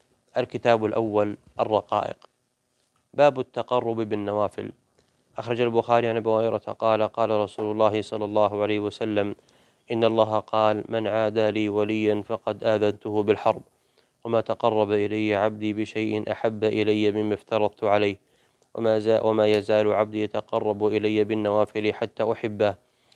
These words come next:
فإذا أحببته كنت سمعه الذي يسمع به،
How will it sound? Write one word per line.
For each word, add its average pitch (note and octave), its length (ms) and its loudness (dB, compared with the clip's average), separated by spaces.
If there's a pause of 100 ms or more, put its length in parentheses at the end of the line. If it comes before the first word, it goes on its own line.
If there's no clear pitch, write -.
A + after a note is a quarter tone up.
(180)
فإذا G#2+ 320 0
أحببته A2 560 -2
كنت A2 300 -6
سمعه G#2+ 500 0
الذي G#2+ 280 2
يسمع G#2+ 340 0
به، G#2 200 2